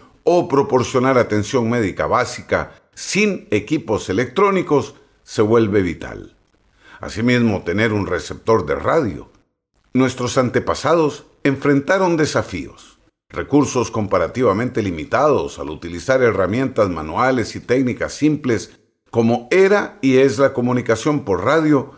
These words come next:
pero todas más efectivas para resolver problemas cotidianos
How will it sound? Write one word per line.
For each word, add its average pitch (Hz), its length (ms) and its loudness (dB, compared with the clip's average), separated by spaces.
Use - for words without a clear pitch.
pero 139 240 2
todas 202 460 4
más 147 280 2
efectivas 147 800 0
para 113 240 2
resolver 107 600 0
problemas 101 560 0
cotidianos 87 840 -4